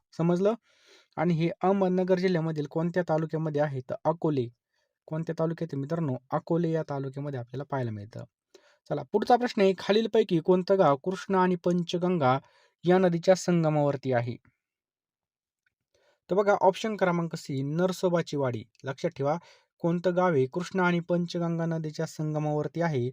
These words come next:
तर नरसोबाची वाडी मित्रांनो, या ठिकाणी याचं योग्य उत्तर आहे. समजलं? नरसोबाची वाडी. कोल्हापूर जिल्ह्यामधील मित्रांनो, श्री क्षेत्र नरसोबाची वाडी हे ठिकाण कृष्णा आणि पंचगंगा या नदीच्या संगमावर वसलेलं एक दत्त क्षेत्र आहे पहा.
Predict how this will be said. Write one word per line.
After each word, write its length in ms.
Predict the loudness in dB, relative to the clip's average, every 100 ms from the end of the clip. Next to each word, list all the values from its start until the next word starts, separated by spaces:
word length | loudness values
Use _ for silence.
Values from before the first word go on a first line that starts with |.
| -10 _ _ _ -6
तर 60 |
नरसोबाची 720 | -2 0 0 2 2 2 0 2
वाडी 240 | 2 2
मित्रांनो, 440 | -2 -2 -4 -2
या 60 | -4
ठिकाणी 380 | -6 -8 -6 -6
याचं 180 | -6 -4
योग्य 320 | -2 -2 -4
उत्तर 200 | -4 -8
आहे. 100 | -6
समजलं? 400 | -6 -4 -4 -8 -6
नरसोबाची 540 | -8 -6 -8 -8 -6
वाडी. 200 | -8 -8 -14 _ _ _ _ _ _ _ _
कोल्हापूर 420 | 6 8 6 4
जिल्ह्यामधील 520 | 4 2 4 4 2
मित्रांनो, 440 | 0 4 4 4 0
श्री 180 | -2 -2
क्षेत्र 500 | 0 2 4 4 4 0 _ _ _
नरसोबाची 640 | 0 2 2 4 4 6
वाडी 200 | 4 4
हे 80 | 2
ठिकाण 440 | 0 0 2 2 2
कृष्णा 440 | -4 -4 2 2
आणि 140 | 4
पंचगंगा 720 | 0 0 0 0 -2 0 0 0
या 120 | 0
नदीच्या 480 | -2 -2 -4 -4 -4
संगमावर 560 | -4 -4 -2 0 0
वसलेलं 460 | 0 -2 -4 -4 -4 -6 _ _ _
एक 220 | -6 0
दत्त 280 | 0 0 -6
क्षेत्र 340 | -6 -6 -4
आहे 120 | -6 -6
पहा. 240 | -10 -12